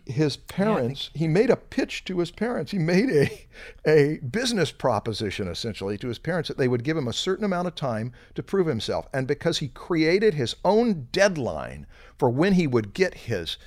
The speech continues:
Speaker 1: YouTube channel together and that kind of thing, he went into overdrive and treated this as if it were medical school,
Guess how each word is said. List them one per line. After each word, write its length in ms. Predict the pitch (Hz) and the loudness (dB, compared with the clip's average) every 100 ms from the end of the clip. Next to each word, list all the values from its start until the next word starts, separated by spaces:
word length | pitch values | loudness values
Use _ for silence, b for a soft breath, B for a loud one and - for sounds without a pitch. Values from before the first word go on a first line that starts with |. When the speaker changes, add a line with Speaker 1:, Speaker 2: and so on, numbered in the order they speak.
| b b 135 | b b -8
Speaker 1:
YouTube 420 | 226 - 214 175 | -6 -2 -4 -2
channel 340 | - 185 185 | 0 0 0
together 400 | 175 165 175 180 | -2 -2 0 0
and 160 | 165 160 | -2 -2
that 160 | 160 | -4
kind 180 | - 156 | -4 -6
of 80 | 147 | -6
thing, 260 | - 160 160 b b b b | -4 -4 -4 b b b b
he 280 | - 170 165 | -2 2 2
went 320 | 135 160 160 | 2 0 0
into 360 | 165 151 131 120 | 0 2 2 2
overdrive 840 | 151 170 180 156 165 165 165 170 - | 2 2 0 -2 0 0 0 -4 -4
and 140 | 110 - - - | -6 -6 -12 -14
treated 640 | - - 190 214 165 107 | -8 -4 0 2 2 0
this 340 | - 50 - - | -4 -10 -8 -4
as 180 | 123 113 | -2 0
if 120 | 143 135 | 0 -2
it 120 | - | -4
were 340 | 127 160 240 190 | -2 0 4 4
medical 460 | 113 92 85 104 | 2 -2 -4 -8
school, 560 | - - 113 85 120 | -10 -8 -6 -6 -6